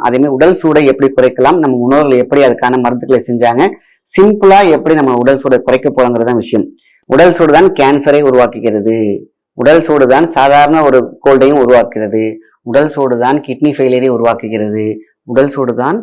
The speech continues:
முடி கொட்ட வைக்கிறதுக்கும் அதுதான். ஆக மண்டை சூடு வர வச்சு நம்ம ஸ்ட்ரெஸ் ஆக்கி ஆன்சைட்டியில கொண்டு வர்றது எல்லாமே உடல் சூடு தான். ஆக உடல் உறுப்புகள்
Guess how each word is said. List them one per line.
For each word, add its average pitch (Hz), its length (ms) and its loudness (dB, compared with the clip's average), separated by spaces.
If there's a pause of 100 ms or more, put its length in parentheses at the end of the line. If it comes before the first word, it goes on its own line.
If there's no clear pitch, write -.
(240)
முடி 123 140 0 (100)
கொட்ட 113 220 -2
வைக்கிறதுக்கும் 110 520 0
அதுதான். 110 320 0 (420)
ஆக 127 260 0
மண்டை 139 280 2
சூடு 135 200 2
வர 120 200 2
வச்சு 123 260 -2
நம்ம 135 220 2
ஸ்ட்ரெஸ் - 340 -4
ஆக்கி 127 300 0
ஆன்சைட்டியில 131 500 -2
கொண்டு 123 180 0
வர்றது 113 220 -4
எல்லாமே 123 380 0 (160)
உடல் 117 200 2
சூடு 98 220 -2
தான். 104 140 -10 (500)
ஆக 120 120 -2 (600)
உடல் 160 260 4
உறுப்புகள் 139 400 0